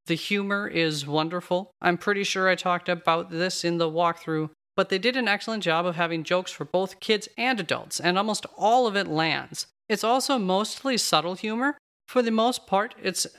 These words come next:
not a joke and a punchline type stuff. It's just fluid, funny things that occur and are said as the movie goes along.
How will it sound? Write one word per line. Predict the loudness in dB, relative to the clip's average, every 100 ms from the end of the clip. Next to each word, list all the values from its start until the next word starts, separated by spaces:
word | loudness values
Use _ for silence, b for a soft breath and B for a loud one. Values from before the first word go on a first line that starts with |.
| 0
not | 2 2
a | -2
joke | -4 2 2 2 -4 -2
and | 2
a | 2
punchline | 2 0 2 0 0 -4
type | -4 -4
stuff. | -2 0 -2 -2
It's | -4 -2
just | 0 0 0
fluid, | -12 -4 0 2 2
funny | 0 0 0 0
things | -2 0 0 0
that | -4
occur | -2 0 2 2
and | 0
are | 0 -2
said | -2 0 2 0
as | -4 -2
the | 0
movie | 0 0
goes | 0 -2
along. | -2 -2 0 0 -2